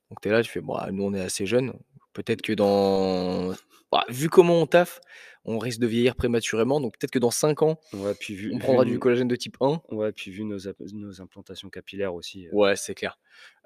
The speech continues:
Speaker 1: Heu, donc voilà. Heu, le type deux, il est un peu plus dans les tendons, heu,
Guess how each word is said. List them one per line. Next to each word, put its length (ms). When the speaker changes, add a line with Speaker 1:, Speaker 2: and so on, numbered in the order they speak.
Speaker 1:
Heu, 1300
donc 200
voilà. 220
Heu, 680
le 160
type 320
deux, 360
il 100
est 20
un 120
peu 180
plus 420
dans 160
les 160
tendons, 840
heu, 500